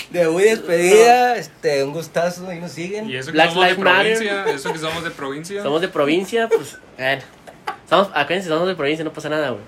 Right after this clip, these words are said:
Speaker 2: Eh, ¿qué más? Eh, a-, síganos, compartan, si les gustó, y si no les gustó, como que ya compartan, en total, eh, po-, a-, a-, da cuenta que es como si fuera un meme, güey.
Speaker 3: Pero, oigan,
Speaker 1: Sí,
Speaker 3: por ahí
Speaker 1: o sea,
Speaker 3: pónganle, este, pues,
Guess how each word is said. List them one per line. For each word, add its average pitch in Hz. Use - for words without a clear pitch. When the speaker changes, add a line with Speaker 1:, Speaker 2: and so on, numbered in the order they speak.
Speaker 2:
Eh, 143
¿qué 160
más? 160
Eh, 160
a-, 156
síganos, 277
compartan, 202
si 147
les 147
gustó, 156
y 233
si 226
no 190
les 220
gustó, 208
como 214
que 214
ya 214
compartan, 233
en 220
total, 202
eh, 196
po-, 156
a-, 151
a-, 165
da 170
cuenta 196
que 226
es 208
como 220
si 185
fuera 196
un 208
meme, 214
güey. 139
Speaker 3:
Pero, 165
oigan, 175
Speaker 1:
Sí, 175
Speaker 3:
por 151
ahí 143
Speaker 1:
o -
sea, 139
Speaker 3:
pónganle, 175
este, 127
pues, 120